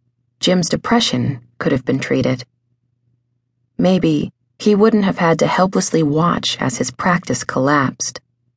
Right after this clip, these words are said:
and his financial troubles mounted. Maybe he and my sister-in-law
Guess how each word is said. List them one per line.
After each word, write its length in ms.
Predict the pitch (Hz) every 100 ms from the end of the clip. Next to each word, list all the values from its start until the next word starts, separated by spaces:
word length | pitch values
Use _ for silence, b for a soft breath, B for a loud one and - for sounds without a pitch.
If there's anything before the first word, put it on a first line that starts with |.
| _
and 120 | -
his 160 | 151 147
financial 520 | - 139 147 160 143
troubles 440 | - 143 131 120 123
mounted. 600 | 131 143 143 - - - _ _ _ _ _ _ _ _ _ _ _ _
Maybe 320 | 196 220 233 214
he 320 | - 226 214
and 80 | 180
my 100 | 170
sister-in-law 840 | - 185 - 156 135 123 127 -